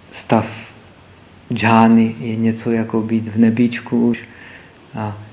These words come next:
že je to nedosažitelný pro normálního člověka,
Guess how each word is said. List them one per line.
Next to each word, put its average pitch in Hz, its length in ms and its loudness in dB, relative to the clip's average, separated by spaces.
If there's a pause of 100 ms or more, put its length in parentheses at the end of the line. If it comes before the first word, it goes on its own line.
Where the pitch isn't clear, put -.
(120)
že 113 80 -2
je 107 120 0
to 107 260 -4
nedosažitelný 113 1040 2
pro 113 180 -6
normálního 113 680 2
člověka, 113 680 -2